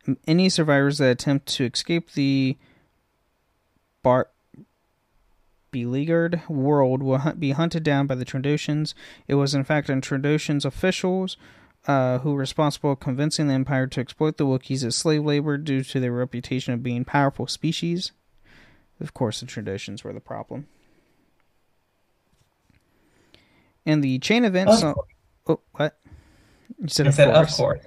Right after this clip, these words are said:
Speaker 1: Yeah. Uh, the chain of events saw a joint venture between the Galactic Empire and the Blackscale clan of Trandoshans, with two establishing the Avatar orbital platform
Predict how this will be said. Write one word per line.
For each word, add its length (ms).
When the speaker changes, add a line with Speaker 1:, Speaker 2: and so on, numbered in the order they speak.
Speaker 1:
Yeah. 220
Uh, 300
the 140
chain 260
of 160
events 220
saw 300
a 200
joint 340
venture 460
between 400
the 80
Galactic 400
Empire 440
and 340
the 180
Blackscale 560
clan 400
of 220
Trandoshans, 640
with 180
two 240
establishing 720
the 400
Avatar 840
orbital 400
platform 640